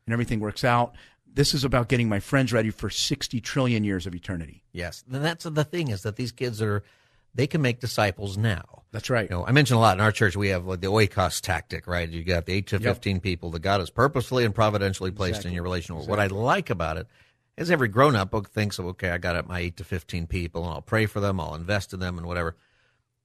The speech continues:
Speaker 2: Every kid
Speaker 1: That's
Speaker 2: has
Speaker 1: right.
Speaker 2: that many people
Speaker 1: And
Speaker 2: that they can invest in now.
Speaker 1: And probably hundreds more, 'cause they're, they're at that watering hole of public schools where everybody's together.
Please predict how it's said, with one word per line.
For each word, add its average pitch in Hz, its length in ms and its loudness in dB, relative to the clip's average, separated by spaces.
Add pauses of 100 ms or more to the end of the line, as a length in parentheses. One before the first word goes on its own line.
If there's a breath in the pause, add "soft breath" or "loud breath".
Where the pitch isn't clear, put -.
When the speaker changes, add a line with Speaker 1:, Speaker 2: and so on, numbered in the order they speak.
(120)
Speaker 2:
Every 143 340 0
kid - 480 -6 (320)
Speaker 1:
That's 107 140 -2
Speaker 2:
has 104 80 4
Speaker 1:
right. 135 200 -2 (200)
Speaker 2:
that 98 340 -4
many 110 220 0
people 101 500 -6
Speaker 1:
And 113 220 -4
Speaker 2:
that 98 120 -4
they 107 120 0
can 101 160 -2
invest 98 420 0
in 95 160 0
now. 85 300 -6
Speaker 1:
And 117 160 -6
probably 123 840 0 (160)
hundreds 156 540 0
more, 143 400 -2 (100)
'cause 135 220 0
they're, 147 320 4 (300 soft breath)
they're 151 160 4
at 151 220 2
that 113 200 -4 (240)
watering 127 540 0
hole 101 440 -2
of 101 260 -10 (120)
public 131 300 -2
schools 135 280 -4
where 107 180 -10
everybody's 135 500 0
together. 120 520 -4